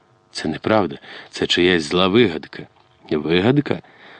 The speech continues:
Яблоновський іронічно усміхнувся. «Я теж хотів би вірити, що це тільки чиясь вигадка, бо пригрів у Львові і взяв на королівську службу пана я. Однак докази такі, що я не маю ні найменшого сумніву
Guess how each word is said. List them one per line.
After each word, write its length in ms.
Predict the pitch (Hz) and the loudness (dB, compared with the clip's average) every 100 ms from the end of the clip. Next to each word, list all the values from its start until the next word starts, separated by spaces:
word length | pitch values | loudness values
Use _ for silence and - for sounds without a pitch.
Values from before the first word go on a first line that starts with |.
| - | -6
Яблоновський 640 | 85 82 82 95 107 - 95 | 0 2 4 4 4 2 2
іронічно 500 | 95 98 98 - 90 | 4 4 4 2 -2
усміхнувся. 680 | - 98 90 - 82 80 80 | 0 0 0 0 0 2 2
«Я 220 | 90 95 | 2 2
теж 220 | 123 131 | 2 2
хотів 340 | - 120 123 | 2 2 4
би 120 | 107 107 | 6 6
вірити, 400 | 104 98 92 92 | 6 4 2 0
що 220 | - 90 | 2 0
це 180 | - 95 | 0 0
тільки 340 | 95 90 87 | 2 0 0
чиясь 440 | - 95 92 87 | 2 4 4 2
вигадка, 600 | 85 98 82 78 73 - 76 - - - | 2 2 2 -2 -6 -6 -6 -8 -14 -4
бо 280 | 82 90 87 | 2 4 4
пригрів 540 | 90 87 87 104 101 | 2 2 4 6 6
у 80 | 95 | 4
Львові 460 | 90 107 107 101 | 6 6 6 6
і 40 | 92 | 4
взяв 320 | 82 104 101 | 2 2 2
на 100 | 98 | 2
королівську 580 | - 92 92 95 - 90 | 2 2 2 0 0 -4
службу 520 | - 98 98 90 92 - - | 0 2 2 2 0 -2 -6
пана 300 | - 98 98 | 2 4 4
я. 320 | 95 92 92 - _ - - - | 2 0 0 -2 _ -20 -16 -4
Однак 360 | 82 82 98 | 0 2 2
докази 440 | 85 107 - 90 95 | 2 2 2 0 0
такі, 380 | 90 - 117 113 | -2 2 2 2
що 200 | - 92 | 2 2
я 200 | 92 98 | 4 4
не 100 | 92 | 4
маю 340 | 101 104 98 | 4 4 4
ні 100 | 98 | 4
найменшого 640 | 98 92 98 107 - 101 | 2 2 2 0 2 2
сумніву 560 | 90 - 110 113 113 113 | 2 2 4 6 6 4